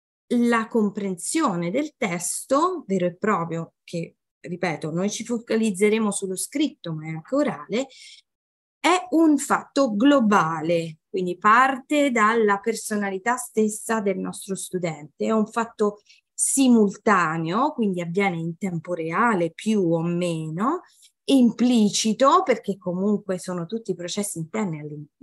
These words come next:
da, all'interno appunto del nostro studente, più o meno anche qui, e comporta una serie di informazioni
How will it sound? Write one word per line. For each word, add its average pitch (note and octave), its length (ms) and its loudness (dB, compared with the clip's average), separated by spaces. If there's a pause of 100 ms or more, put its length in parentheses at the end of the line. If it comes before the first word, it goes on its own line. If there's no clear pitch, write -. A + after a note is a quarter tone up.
(460)
da, D#3 260 -8
all'interno E3+ 560 -2
appunto E3+ 360 -10
del E3 140 -6
nostro E3+ 400 -8
studente, E3 640 -6 (320)
più B3+ 200 2
o F3 180 2
meno E3 340 -2
anche A#3 320 -6
qui, F3 400 -4 (320)
e C#4+ 160 -4
comporta C#4 1040 0
una B3 240 2
serie G3+ 400 0
di F#3 60 -2
informazioni G3 1080 -2